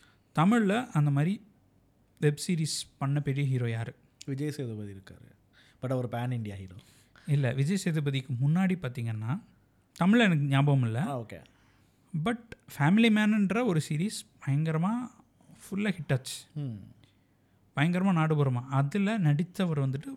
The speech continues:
Speaker 1: மனோஜ் பாஜ்பாய்.
Speaker 2: மனோஜ் பாஜ்பாய். ஓகே, ஓகே.
Speaker 1: அவரு ஒரு சூப்பர் ஸ்டார் கிடையாது.
Speaker 2: Exactly.
Speaker 1: He's one of the brilliant actors. அவர் சத்யா காலத்துலேருந்து அவருக்கு fan ஃபாலோயிங்ன்றது இருக்கு. But அவரை அந்த மாதிரி ஒரு ரோல்ல இமேஜின் பண்ணி,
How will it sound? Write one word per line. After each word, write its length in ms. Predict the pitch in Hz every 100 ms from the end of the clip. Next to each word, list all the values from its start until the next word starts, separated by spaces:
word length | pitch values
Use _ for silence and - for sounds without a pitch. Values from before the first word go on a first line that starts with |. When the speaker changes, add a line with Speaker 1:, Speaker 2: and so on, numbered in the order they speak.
| -
Speaker 1:
மனோஜ் 300 | 139 202 -
பாஜ்பாய். 400 | 110 - - 127
Speaker 2:
மனோஜ் 220 | 139 160
பாஜ்பாய். 320 | 110 - 87
ஓகே, 200 | 123 160
ஓகே. 100 | 120 120
Speaker 1:
அவரு 360 | 147 170 208
ஒரு 140 | 160 156
சூப்பர் 260 | 202 214
ஸ்டார் 180 | - 165
கிடையாது. 360 | 123 110 104 - _ _
Speaker 2:
Exactly. 460 | 120 110 117 104 -
Speaker 1:
He's 140 | - 139
one 120 | 139
of 100 | 135
the 60 | 123 - _
brilliant 600 | 180 185 208 220 190 139
actors. 460 | - 110 - - - _ _ _ _ _ _ _ -
அவர் 160 | 147
சத்யா 340 | 143 127 180 180
காலத்துலேருந்து 460 | 170 160 160 160
அவருக்கு 420 | 214 160 139 220 -
fan 320 | 151 165 - - -
ஃபாலோயிங்ன்றது 640 | 147 151 151 139 143 156
இருக்கு. 340 | 147 147 120 - _ _ _ _ _ _ _ - 165
But 160 | 214 -
அவரை 460 | - 147 190 151 233 226 _
அந்த 240 | 131 147
மாதிரி 220 | 180 208 220
ஒரு 300 | 160 131 151
ரோல்ல 240 | 170 131
இமேஜின் 680 | 160 180 135 160 185 180 160
பண்ணி, 420 | 131 123 165